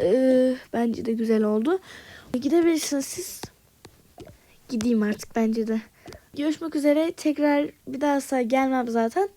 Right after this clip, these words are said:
Görüşürüz. Ee, merhaba, ben şöyle parayı ödeyecektim ama tabii getirin kartı. Teşekkürler. Görüşmek üzere. Bir daha gelirim ben. Evet, gelirsiniz umarım.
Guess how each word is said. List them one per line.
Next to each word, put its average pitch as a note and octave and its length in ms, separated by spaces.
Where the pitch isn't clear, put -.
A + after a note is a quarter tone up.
Görüşürüz. A#3 480
Ee, C4 40
merhaba, C4 720
ben C4 280
şöyle C4 420
parayı C4+ 300
ödeyecektim B3 520
ama F#4+ 300
tabii C#4+ 400
getirin B3+ 360
kartı. B3+ 520
Teşekkürler. C#4 760
Görüşmek D#4 360
üzere. D4 320
Bir D4 60
daha C#4+ 140
gelirim B3 540
ben. G#3 200
Evet, A3 380
gelirsiniz A#3+ 580
umarım. A3+ 320